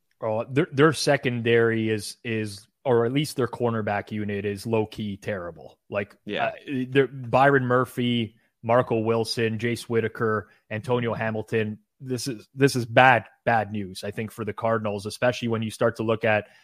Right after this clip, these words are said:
Speaker 1: the defensive line with J J Watt probably being, like, your only solidified pass rusher. He's older guy. Who knows if he's gonna get hurt or not? Like, I, I think that this defense could get taken to the woodshed a lot this year.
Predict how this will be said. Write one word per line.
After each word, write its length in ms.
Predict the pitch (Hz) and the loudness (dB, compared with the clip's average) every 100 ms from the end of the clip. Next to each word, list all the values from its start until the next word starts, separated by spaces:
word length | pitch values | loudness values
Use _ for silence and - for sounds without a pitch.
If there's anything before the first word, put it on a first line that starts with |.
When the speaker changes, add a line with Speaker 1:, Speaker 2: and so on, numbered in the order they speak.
| _ | _
Speaker 1:
the 80 | 120 | -6
defensive 560 | 117 123 - 113 110 107 | -2 0 0 0 -2 -2
line 380 | 120 127 123 117 | 2 4 4 2
with 200 | 110 - | 0 0
J 160 | 123 | -4
J 200 | 113 113 | -2 -2
Watt 440 | 110 110 120 120 - | -2 2 2 2 0
probably 300 | 117 117 110 | 0 0 0
being, 240 | 113 113 | -2 -2
like, 200 | 110 107 | -4 -6
your 160 | 110 104 | -8 -4
only 320 | 123 123 120 | -4 -2 -4
solidified 760 | 143 120 113 117 - 107 107 104 | -4 -2 0 0 0 0 0 2
pass 320 | 139 139 135 | 4 4 2
rusher. 420 | 131 131 123 131 117 | -4 -4 -4 -4 -4
He's 160 | 104 - - | -6 -10 -2
older 340 | 147 139 131 | 2 2 2
guy. 460 | 120 120 120 120 - _ _ _ | 4 6 6 4 0 _ _ _
Who 160 | 135 | -2
knows 300 | 139 135 135 | 4 4 4
if 100 | 123 | 2
he's 140 | 127 117 | -2 -2
gonna 160 | 123 120 | -2 0
get 160 | 120 | -2
hurt 280 | 110 123 120 | 0 -2 -2
or 40 | |
not? 360 | 117 113 113 113 | 0 2 2 2
Like, 200 | 127 113 - _ _ _ | -2 -4 -8 _ _ _
I, 140 | 139 139 | -2 -2
I 200 | 135 143 | 2 4
think 300 | 139 - 139 | 4 0 0
that 160 | 131 117 | 2 2
this 240 | 123 117 | 0 -2
defense 540 | - 117 127 - 117 113 | -4 -4 -2 0 0 -2
could 340 | - 113 104 | -2 0 0
get 220 | 104 110 | -2 -2
taken 340 | - 117 110 110 | -2 -4 -6 -8
to 80 | 107 | -8
the 80 | |
woodshed 480 | 101 107 107 - 107 | -6 -4 -6 -6 -8
a 60 | 101 | -4
lot 300 | 104 113 104 | -2 -2 -2
this 200 | 104 - | -10 -10
year. 300 | 101 95 | -10 -10